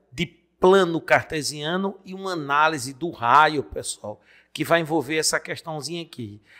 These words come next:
Essa questão, ela é muito mais fácil você analisar o raio, certo? Em que cada elemento tem pra gente pegar um ponto em comum entre eles.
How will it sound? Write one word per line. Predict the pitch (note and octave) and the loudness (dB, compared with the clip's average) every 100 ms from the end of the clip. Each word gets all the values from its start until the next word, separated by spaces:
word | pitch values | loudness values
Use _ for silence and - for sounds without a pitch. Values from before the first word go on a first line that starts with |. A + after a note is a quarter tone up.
| _ | _
Essa | - D#3 F3+ | -4 -2 -2
questão, | F3 - | -4 -4
ela | E3+ | -4
é | E3 | -4
muito | D3+ F#3 F#3+ G3+ | -2 -4 -4 0
mais | F#3 - | 2 2
fácil | - C3+ C#3 - - _ _ - | 0 2 2 0 -8 _ _ -4
você | D3+ - D#3+ | -2 0 0
analisar | D3+ D3+ D3 C3+ B2+ - - | 0 0 0 2 0 0 -8
o | F#3+ | -8
raio, | F3+ - A2 A2 A2+ B2+ F#3 - - _ _ _ | -8 -8 -6 -4 -4 -2 -4 -4 -14 _ _ _
certo? | - C3+ B2+ C#3+ E3 - _ _ | -4 2 2 0 -4 -14 _ _
Em | D3 D3+ | -12 -8
que | D#3+ D3 | -8 -4
cada | - F3+ G3+ | 6 6 8
elemento | G#3 F#3+ D#3 C#3 C3 C3 E3+ E3 | 2 0 -4 -6 -8 -10 -12 -14
tem | - C3+ C3+ D#3+ | -8 -6 -6 -6
pra | E3+ E3+ | 0 2
gente | D3+ F3+ - | 0 -8 -4
pegar | F3 C3+ C#3+ - | -2 2 2 0
um | F#3+ | -6
ponto | - G3 A3+ A3+ | -10 -6 -6 -8
em | G#3+ | -12
comum | G3+ G3 G3 | -10 -8 -8
entre | G3 E3+ G3+ C#3+ | -10 -6 -4 -2
eles. | A#2 G#2+ - | -4 -8 -12